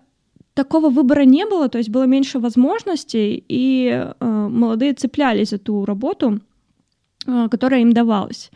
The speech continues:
Вот почему-то сейчас я вспомнила, знаете, я недавно прочитала книгу Чарльза Диккенса «Лавка древностей». Конечно, максимально далёкая от нынешней современной жизни книга, но тем не менее, э, там есть тоже пример, когда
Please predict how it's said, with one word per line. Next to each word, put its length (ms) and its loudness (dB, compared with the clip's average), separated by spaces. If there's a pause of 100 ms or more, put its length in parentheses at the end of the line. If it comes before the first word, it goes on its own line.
(920)
Вот 360 2
почему-то 380 0
сейчас 420 -2
я 180 0
вспомнила, 580 0
знаете, 380 -2
я 60 2
недавно 360 0
прочитала 800 -6
книгу 400 0
Чарльза 420 -4
Диккенса 580 -6
«Лавка 520 -6
древностей». 720 -2 (600)
Конечно, 540 2
максимально 600 4
далёкая 600 2
от 120 -10
нынешней 400 2
современной 520 -2
жизни 320 -2
книга, 500 -2
но 160 4
тем 240 -2
не 80 4
менее, 480 2
э, 580 -4
там 540 0
есть 360 0
тоже 200 0
пример, 440 0
когда 760 -2